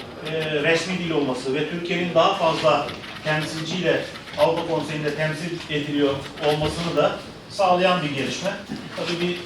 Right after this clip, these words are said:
Türkiye Cumhuriyeti vatandaşı olarak bizleri onurlandıran, gururlandıran bir, e, olay. E, inşallah Türkçe artık resmi dil Avrupa Konseyi'nde. Önümüzdeki herhalde bu gidişatta Avrupa Birliği'nde de, e, Türkçenin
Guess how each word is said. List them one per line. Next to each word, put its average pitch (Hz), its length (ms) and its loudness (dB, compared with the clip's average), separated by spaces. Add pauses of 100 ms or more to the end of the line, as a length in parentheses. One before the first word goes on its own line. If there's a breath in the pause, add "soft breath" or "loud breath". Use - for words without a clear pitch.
Türkiye 175 320 -2
Cumhuriyeti 160 480 0
vatandaşı 160 580 0
olarak - 260 0 (500)
bizleri 143 280 -4 (160)
onurlandıran, 156 720 0
gururlandıran 156 720 2
bir, 131 800 -8
e, 131 340 0 (140)
olay. 143 240 4
E, - 960 -8
inşallah 147 440 2 (380)
Türkçe 165 300 0
artık 156 300 0
resmi 160 320 0
dil 143 180 -2 (200)
Avrupa 147 240 0 (120)
Konseyi'nde. 127 480 0 (400)
Önümüzdeki 185 680 0
herhalde 175 420 6
bu - 60 -2
gidişatta 156 640 0 (400)
Avrupa 196 420 4
Birliği'nde 185 540 2
de, - 180 4 (580)
e, 156 320 2
Türkçenin 180 560 -2